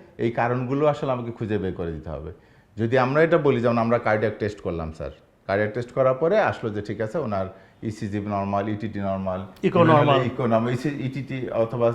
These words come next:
Speaker 1: সিটি এনজিওগ্রাম নরমাল, তখন রোগীর কোশ্চেন থাকে, "স্যার, আমার বুকের ব্যথা কারণ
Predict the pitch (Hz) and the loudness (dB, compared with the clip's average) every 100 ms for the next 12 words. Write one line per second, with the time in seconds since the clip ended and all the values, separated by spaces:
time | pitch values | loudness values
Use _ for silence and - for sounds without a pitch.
0 | - 151 143 135 131 147 151 131 104 85 | -2 -4 -2 0 4 6 6 4 0 0
1 | 76 82 - - _ - 123 185 180 175 | -8 -12 -18 -20 _ 0 2 4 4 4
2 | 165 151 147 135 127 131 110 110 101 101 | 2 0 -2 -4 -2 -2 -2 -2 -4 -4
3 | 98 92 92 87 76 - | -4 -4 -4 -8 -8 -10